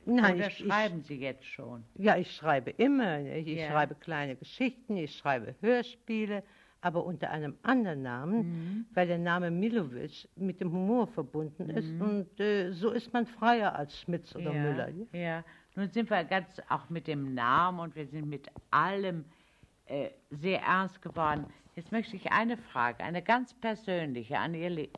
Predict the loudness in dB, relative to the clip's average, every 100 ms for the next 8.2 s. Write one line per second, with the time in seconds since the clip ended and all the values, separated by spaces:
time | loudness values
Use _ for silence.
0 | -6 -2 -2 -4 -6 -8 -6 -8 -12 -18
1 | -16 -16 _ _ -20 -6 -4 -2 2 2
2 | 2 0 -2 -2 0 -2 -4 -8 -14 -20
3 | _ _ _ -10 -8 -10 -2 -4 -4 -2
4 | 2 4 2 -2 -10 -20 _ -18 _ _
5 | _ -20 -20 _ _ _ -20 _ _ _
6 | _ _ 2 6 6 6 2 0 2 2
7 | 2 -10 _ 2 4 4 0 -10 -8 -10
8 | _